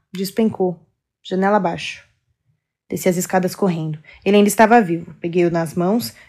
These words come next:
e o coloquei dentro de uma caixa de papelão. Ele ainda se movia, esboçava bater as asas, mas dali a poucos segundos, se foi. O beija-flor permaneceu comigo por semanas,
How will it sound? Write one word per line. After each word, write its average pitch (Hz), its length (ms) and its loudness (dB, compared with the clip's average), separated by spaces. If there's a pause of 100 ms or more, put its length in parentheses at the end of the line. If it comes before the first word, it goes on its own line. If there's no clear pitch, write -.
e 208 60 0
o 208 40 -6
coloquei 214 340 2
dentro 262 320 0
de 262 60 -2
uma 254 140 4
caixa 233 280 2
de 226 80 -4
papelão. 180 520 -2 (800)
Ele 202 160 -2
ainda 220 200 4
se 226 120 -2
movia, 202 380 2
esboçava 185 500 0
bater 208 260 -2
as 196 140 0
asas, 180 360 -4
mas 185 400 -10 (680)
dali 190 220 4
a 190 60 2
poucos 202 260 0
segundos, 196 680 -6 (520)
se - 260 -14
foi. 180 300 -10 (2250)
O - 60 -10
beija-flor 254 400 4
permaneceu 247 500 4
comigo 233 280 2
por 233 140 -4
semanas, 185 960 -2